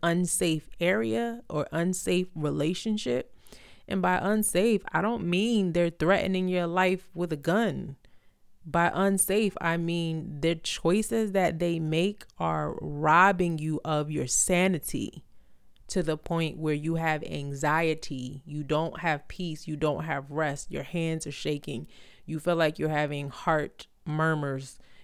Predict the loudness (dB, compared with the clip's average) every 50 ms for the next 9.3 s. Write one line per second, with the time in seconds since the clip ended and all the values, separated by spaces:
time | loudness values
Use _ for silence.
0 | -12 -8 -6 -6 -4 0 0 2 4 4 4 2 2 0 -4 -4 -4 -2 0 0
1 | 0 0 0 -2 -4 -4 -6 -8 -2 2 2 2 2 0 -4 -6 -2 -2 -2 -2
2 | -4 -6 -6 -4 0 2 2 2 2 0 -2 -6 -6 -6 -8 -10 -10 -12 -14 -16
3 | -16 -18 -18 -18 -14 -8 -2 -2 0 2 4 4 4 4 2 0 -2 -4 -2 0
4 | 0 0 0 -2 -6 -10 -8 -4 -4 -2 -2 -2 -2 -2 -2 -2 -2 -4 -2 2
5 | 4 6 6 6 4 4 0 -2 -2 -4 -4 -4 -4 -4 -6 -4 0 2 2 2
6 | 0 -2 -6 -10 -10 -10 -10 -10 -12 -14 -8 -6 -4 -2 -2 -2 -2 -2 -4 -4
7 | -2 2 4 4 4 2 0 -4 -8 -12 -14 -14 -16 -20 -20 -20 -20 -20 _ -20
8 | _ _ -20 -20 -20 _ _ _ _ _ _ _ -20 -20 -20 -20 -20 -20 -20 -20
9 | _ -4 -2 -2 -2 -2